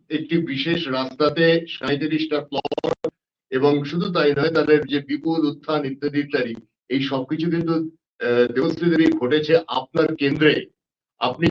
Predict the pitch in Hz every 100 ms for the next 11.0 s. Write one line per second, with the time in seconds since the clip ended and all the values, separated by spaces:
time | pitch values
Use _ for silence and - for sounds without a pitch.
0 | - 156 160 160 156 - 139 151 147 147
1 | 165 165 165 160 156 - 151 160 160 -
2 | 151 160 175 170 170 175 175 143 127 -
3 | - - _ _ 139 143 147 147 196 185
4 | 190 190 175 170 175 180 165 151 156 147
5 | 147 170 170 175 180 - 180 170 170 180
6 | 226 220 165 170 180 202 190 180 170 160
7 | 156 151 156 156 185 185 196 - _ _
8 | - 139 185 185 170 165 170 202 202 202
9 | 202 190 160 151 147 147 202 190 180 165
10 | 165 170 175 190 202 220 185 156 147